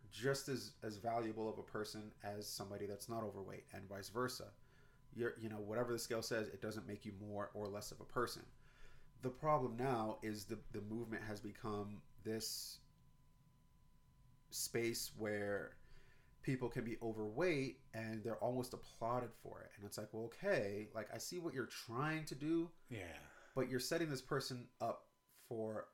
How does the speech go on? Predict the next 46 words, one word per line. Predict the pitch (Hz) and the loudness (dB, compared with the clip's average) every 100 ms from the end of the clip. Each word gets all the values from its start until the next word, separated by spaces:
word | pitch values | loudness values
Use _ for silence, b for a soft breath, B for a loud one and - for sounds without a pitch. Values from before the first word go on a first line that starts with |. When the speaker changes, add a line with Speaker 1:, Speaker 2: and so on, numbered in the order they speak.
| - | -4
Speaker 1:
a, | 110 104 - - | -2 -4 -8 -4
a, | 98 107 101 - _ | -4 -4 -12 -20 _
a | 92 - - - | -8 -8 -4 4
host | 135 131 - | 4 4 -2
of | 113 110 | -4 -4
health | - 113 104 - | 0 0 0 -2
problems | 101 101 95 | -2 -2 -8
down | 98 95 | -8 -8
the | 92 95 | -8 -6
road, | - - - | -6 -8 -10
because | - - 104 101 104 b b b b b b | -10 -4 -2 -2 -6 b b b b b b
you're | 117 135 | 2 4
making | 131 131 127 | 2 2 0
it | 117 | 0
okay | 110 - 165 156 | 0 0 2 2
for | 147 110 | 2 0
them | 113 | 0
to | 110 | -2
live | 110 110 107 101 | 0 0 0 -2
this | 107 - 110 | -6 -6 -8
unhealthy | 101 104 104 101 101 | -8 -8 -8 -8 -4
life. | 104 87 - - 104 | -2 -2 -8 -16 -10
Now, | 101 98 92 90 87 b b b b _ _ - | -8 -4 -4 -4 -8 b b b b _ _ -10
to | 110 | -2
be | 113 | -2
clear, | 110 - 170 135 117 - | -2 2 6 8 6 2
I'm | 110 120 | 0 0
not | 113 | 0
saying | 127 123 | 4 4
that | 113 110 | 4 2
everybody | 110 110 110 | 2 2 0
has | 147 - | -2 -4
to | |
look | 107 107 | -4 -4
like | 104 | -4
a | 107 | -4
bodybuilder. | 113 113 107 107 101 101 92 | -2 0 0 -2 -6 -8 -10
I'm | 104 | -4
not | 110 | -2
Speaker 2:
Mm. | 101 | 0
Speaker 1:
saying | 104 104 | -2 -2
that | 101 | -2
everybody | 107 104 104 110 | -2 -2 -2 -2
has | 104 - | -2 -2
to | |
be | 95 107 104 98 | -4 -2 -2 -4